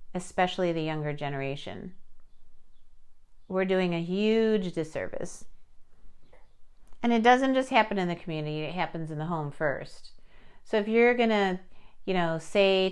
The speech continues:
to your child, your daughter, you're gonna say, "Well, you know, our family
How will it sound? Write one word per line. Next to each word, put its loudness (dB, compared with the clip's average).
to 0
your 2
child, 6
your -2
daughter, 4
you're -4
gonna 0
say, 4
"Well, 8
you -2
know, 0
our 6
family -2